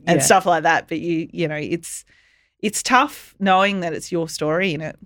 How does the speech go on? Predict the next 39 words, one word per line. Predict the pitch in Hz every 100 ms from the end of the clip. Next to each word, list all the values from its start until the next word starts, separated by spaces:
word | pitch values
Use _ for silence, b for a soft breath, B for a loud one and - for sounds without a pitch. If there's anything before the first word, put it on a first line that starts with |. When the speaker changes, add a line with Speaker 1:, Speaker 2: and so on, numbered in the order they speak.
| _ _ -
Speaker 1:
It's | -
Speaker 2:
Yeah. | 180 170 160
Speaker 1:
really | 170 170 165 156
tough. | 160 151 147 - - _
Speaker 2:
And | 233 226
very | 247 330
vulnerable | 262 226 226 175 156 160 165
and | 160 156 156 - -
raw, | 160 143 - -
isn't | 175 165
it? | 165
Speaker 1:
Yeah, | 190 185 196 185 185 180
and | - 190 180
the | 185 180
funny | 202 208 233
thing | 185 165
is | 160
my | 143
husband | 165 185 170
actually | 143 156 - 143 139
hasn't | 151 - - - -
watched | 76 - - -
it | -
yet. | 64 - - - -
Speaker 2:
Wow. | 165 143 131 - _
Speaker 1:
So, | - - 202
uh, | 185 180 185 175 180 180 170
I'm | 170 190
doing | 196 185 175
a |
sort | 165 -
of | 160
a | 147
bit | 160
of | 165
a | -
private | - 151 156 -
screening | - 151 139 156 -
on, | 151 -